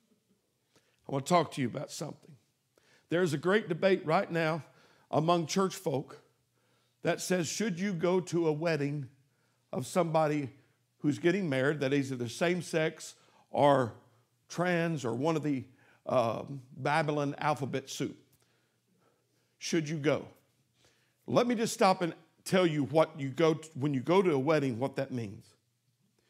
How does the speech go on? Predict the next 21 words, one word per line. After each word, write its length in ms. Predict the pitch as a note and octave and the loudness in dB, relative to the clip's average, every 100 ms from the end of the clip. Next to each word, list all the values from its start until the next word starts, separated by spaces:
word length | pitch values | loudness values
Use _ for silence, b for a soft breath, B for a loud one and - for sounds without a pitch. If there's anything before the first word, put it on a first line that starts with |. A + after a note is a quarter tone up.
| _ _ _ | _ _ _
When 160 | - D3+ | -2 0
you 100 | D#3+ | 2
go 240 | C#3 E3 | 6 6
to 160 | G3 A#3 | 6 4
a 60 | A3 | 2
wedding 500 | D#3 C3 B2 C#3 - | 2 0 0 -4 -8
and 160 | - A#2+ | -4 -2
you 120 | F3+ | -2
search 380 | - G#3 G3 G3 | 0 2 2 2
out 280 | - F3 F3 | 2 2 2
the 60 | |
culture 500 | F3 - F#3+ F#3+ F#3+ | -4 2 2 2 -4
and 100 | F#3 | -2
the 60 | E3 | -2
history 420 | C3+ G3+ - G3 | 0 -2 -2 0
of 120 | G3 | 0
weddings, 560 | D#3 C3+ A2+ B2 C#3 - _ b b b b | 0 -2 -2 -4 -6 -14 _ b b b b
the 120 | - C3 | -2 0
guests 480 | G#2+ E3 G3+ - | 4 4 4 0
are 240 | - G3 G#3 | 2 6 6
there 440 | F3+ B2+ C3 D3 | 4 2 2 -2